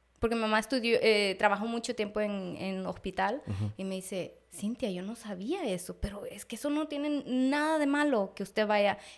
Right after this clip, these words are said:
Speaker 1: Incluso me dice, "Yo he ido a terapia nada más porque quiero hablar con alguien".
Speaker 2: Ujú.
Speaker 1: Y me dice, "Eso no tiene nada de malo". Y yo dije, "¿Por qué no lo dije antes?".
Speaker 2: Guau, guau. Y es
Speaker 1: Pasé
Speaker 2: donde
Speaker 1: seis meses mintiéndole a mi mamá.
Speaker 2: Sí, y es donde está ese tabú y, y para mí es bien importante que la sepa, los,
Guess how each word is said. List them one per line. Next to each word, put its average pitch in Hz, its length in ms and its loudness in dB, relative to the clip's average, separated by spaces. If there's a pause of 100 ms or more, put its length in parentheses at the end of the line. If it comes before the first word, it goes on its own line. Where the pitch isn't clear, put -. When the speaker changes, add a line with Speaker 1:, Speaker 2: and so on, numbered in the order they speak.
Speaker 1:
Incluso 349 360 2
me 294 120 0
dice, 240 180 0
"Yo 277 140 8
he 311 60 4
ido 320 120 4
a 320 60 8
terapia 311 360 4
nada 294 160 2
más 285 140 0
porque 262 340 -4
quiero 262 200 2
hablar 233 240 4
con 208 180 0
alguien". 165 260 -4 (200)
Speaker 2:
Ujú. 101 320 -2 (120)
Speaker 1:
Y - 60 -6
me 202 80 -2
dice, 190 180 -8
"Eso 269 180 -6
no 294 120 0
tiene 285 260 0
nada 285 180 0
de 277 40 0
malo". 277 240 2
Y 220 80 0
yo 208 60 4
dije, 196 340 -6 (640)
"¿Por - 140 -8
qué - 140 -8
no 202 120 -4
lo 233 100 -2
dije 240 240 2
antes?". 247 340 6
Speaker 2:
Guau, 120 420 10
guau. 120 300 12
Y 131 140 10
es - 80 12
Speaker 1:
Pasé 175 100 10
Speaker 2:
donde 170 220 12
Speaker 1:
seis 339 260 8
meses 349 440 8
mintiéndole 294 560 10
a 294 60 10
mi 285 120 6
mamá. 254 340 8 (180)
Speaker 2:
Sí, 131 80 0
y 135 80 12
es 147 80 12
donde 180 160 12
está 151 180 10
ese 165 160 8
tabú 151 640 10
y, 123 240 6
y 113 460 6
para 117 220 12
mí 117 100 12
es 135 80 8
bien 156 140 10
importante 131 420 6
que - 80 4
la 113 120 8
sepa, 139 300 4
los, 113 200 4